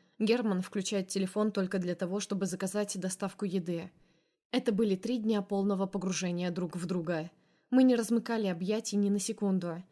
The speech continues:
Вместе ели в кровати, принимали ванну, иногда смотрели кино.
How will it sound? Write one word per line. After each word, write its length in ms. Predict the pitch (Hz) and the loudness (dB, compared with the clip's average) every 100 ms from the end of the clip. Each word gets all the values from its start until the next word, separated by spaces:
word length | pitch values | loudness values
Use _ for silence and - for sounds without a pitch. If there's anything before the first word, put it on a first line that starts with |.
| _ _ _ | _ _ _
Вместе 440 | 190 233 240 - | 2 2 2 -2
ели 280 | 190 180 185 | -2 0 -2
в 100 | 185 | -2
кровати, 640 | - 190 165 165 185 185 185 | -4 -4 -4 -6 -8 -8 -6
принимали 460 | 214 220 208 226 208 | 0 4 4 2 -2
ванну, 500 | 160 180 190 175 170 _ _ _ | 0 0 0 -2 -6 _ _ _
иногда 400 | 226 214 185 226 | 4 4 2 -2
смотрели 480 | 226 196 196 208 185 | 0 -2 0 0 0
кино. 440 | 190 180 160 170 | 0 -2 -4 -8